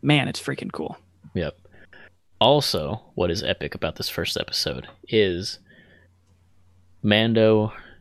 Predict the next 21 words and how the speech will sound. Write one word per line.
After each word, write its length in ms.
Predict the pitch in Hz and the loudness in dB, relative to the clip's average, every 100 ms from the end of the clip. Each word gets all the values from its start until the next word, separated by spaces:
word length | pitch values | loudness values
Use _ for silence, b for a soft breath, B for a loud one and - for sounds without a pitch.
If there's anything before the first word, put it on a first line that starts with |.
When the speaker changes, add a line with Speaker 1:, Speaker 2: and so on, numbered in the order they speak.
| - | -4
Speaker 2:
is 140 | 98 | -4
pointed 540 | - - 139 123 110 | -4 2 2 4 0
to 220 | 110 113 104 | 0 -2 0
Tatooine 680 | - 113 - 131 104 104 131 - - - | 2 2 2 0 2 0 -4 -10 -20 -6
'cause 120 | 98 | -4
he's 140 | 92 95 | -2 -2
searching 400 | - 98 - 101 | 0 0 0 -2
for 480 | - 98 98 101 - _ - - | 2 2 4 2 -4 _ -20 -4
more 220 | 98 95 | 2 4
Mandalorians. 800 | 95 98 110 104 95 92 104 - | 4 4 4 4 4 4 0 -4
He's 260 | - 110 98 | -2 -2 0
hoping 520 | - 147 139 113 110 | 4 6 6 4 4
Speaker 1:
Mm-hmm. 80 | - B B B - | -2 B B B -2
Speaker 2:
that 120 | 98 | 0
he 120 | 101 | 0
can, 540 | - 98 98 95 95 - b b b b b b | 2 2 4 2 0 -6 b b b b b b
uh, 300 | - 95 92 - | 0 2 2 2
locate 460 | 110 104 - 101 101 | 4 4 6 4 4
another 560 | 101 98 104 104 107 | 4 6 8 8 6
underground, 920 | 110 104 104 104 98 98 98 98 - - - _ _ - | 4 4 4 6 6 6 4 2 -2 -8 -16 _ _ -4
uh, 400 | 92 90 87 | -2 0 -2